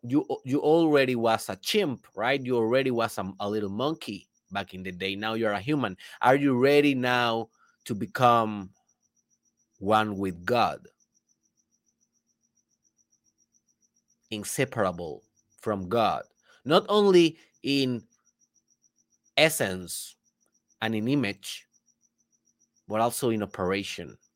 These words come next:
in how you conduct your efforts, in how you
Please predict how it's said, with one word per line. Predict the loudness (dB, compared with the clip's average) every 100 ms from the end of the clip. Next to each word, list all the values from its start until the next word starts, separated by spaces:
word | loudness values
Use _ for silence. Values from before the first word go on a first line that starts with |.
| _ _ _ _ _ _ _ _ _ _ _ _ _ _
in | -12
how | -2 2
you | 2 0
conduct | -2 -4 2 4 4 0 -12 -14 _ _
your | -4 0 0 0
efforts, | -6 -4 -8 -8 -10 -14 -14 _ _
in | -6 -6 -6 -12 _ _ _ _ _ _ _ _ _ _ _ _ _
how | -2 6 8 8 6 2 -4 -14
you | -6 0 2 2 -2